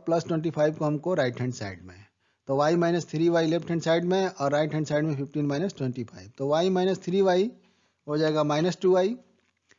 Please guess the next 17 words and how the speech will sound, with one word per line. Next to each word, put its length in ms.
प्लस 240
माइनस 580
हम 140
लोग 120
सब्ट्रैक्ट 420
करेंगे, 380
तो 100
एक 200
में 100
से 140
तीन 200
घटाएंगे 440
तो 520
माइनस 400
टू 100
हो 120
गया 260